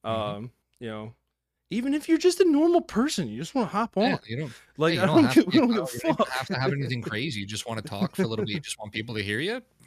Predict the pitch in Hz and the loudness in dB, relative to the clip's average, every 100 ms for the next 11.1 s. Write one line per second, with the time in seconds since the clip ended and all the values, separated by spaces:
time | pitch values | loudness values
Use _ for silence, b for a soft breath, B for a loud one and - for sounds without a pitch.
0 | 120 110 - - 120 151 180 165 220 - | -16 -14 -10 -6 -4 -4 -6 -8 -8 -8
1 | 123 104 107 104 110 120 214 156 139 _ | -10 -10 -8 -8 -6 -8 -10 -14 -20 _
2 | 113 113 143 185 202 - 135 123 - 143 | -12 -10 -8 -10 -12 -10 -10 -8 -4 -4
3 | 139 139 - 139 127 113 110 - 131 127 | -4 -6 -4 -4 -4 -6 -10 -8 -4 -4
4 | 120 110 107 - - - 135 117 107 113 | -4 -6 -8 -6 -4 0 0 0 -2 -8
5 | 135 B B B B B B _ _ _ | -10 B B B B B B _ _ _
6 | _ _ _ _ _ _ 113 110 104 95 | _ _ _ _ _ _ -8 -8 -8 -10
7 | 95 90 - 113 107 101 98 80 113 107 | -12 -12 -12 -10 -8 -10 -12 -14 -12 -12
8 | 104 - - 120 110 - 151 - 98 107 | -12 -16 -14 -10 -10 -10 -10 -10 -14 -14
9 | 113 107 107 104 101 90 69 73 - _ | -12 -12 -12 -12 -12 -14 -14 -16 -20 _
10 | - 107 117 135 147 151 131 160 185 - | -20 -12 -8 -6 -6 -8 -6 -6 -6 -8
11 | - | -14